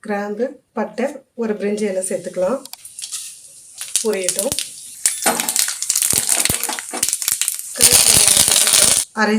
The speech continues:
ஸ்பூன் மிளகாய்த்தூள், முக்கால் ஸ்பூன் கொத்தமல்லி தூள்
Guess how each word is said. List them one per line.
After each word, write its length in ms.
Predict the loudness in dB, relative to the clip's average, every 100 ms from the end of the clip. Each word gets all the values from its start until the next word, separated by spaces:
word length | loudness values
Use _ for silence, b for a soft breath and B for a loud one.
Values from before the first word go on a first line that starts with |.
| 2
ஸ்பூன் 260 | 2 0 -2 -4 4
மிளகாய்த்தூள், 580 | 4 4 0 2 0 0 -6 -14 -12 -14 -10 -4
முக்கால் 340 | 0 2 0 2
ஸ்பூன் 240 | 4 4 0 -6
கொத்தமல்லி 400 | -4 -2 -2 -2 -4
தூள் 160 | -4